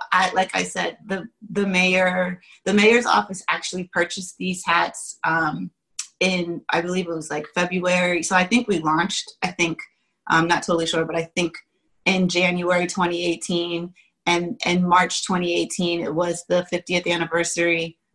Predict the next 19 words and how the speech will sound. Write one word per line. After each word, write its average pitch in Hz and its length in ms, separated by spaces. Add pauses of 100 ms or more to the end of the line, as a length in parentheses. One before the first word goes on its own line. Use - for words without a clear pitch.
(120)
of, 160 380
um, - 500 (1120)
the 165 540
March 185 300
to 180 100
Selma, 165 640
cr-, - 280
you 175 140
know, 165 80
where 165 160
John 170 320
Lewis 170 460
and, 175 340 (720)
and, 170 300 (160)
um, 165 540 (420)
other 180 180
civil 175 320
rights - 460 (100)
leaders 170 760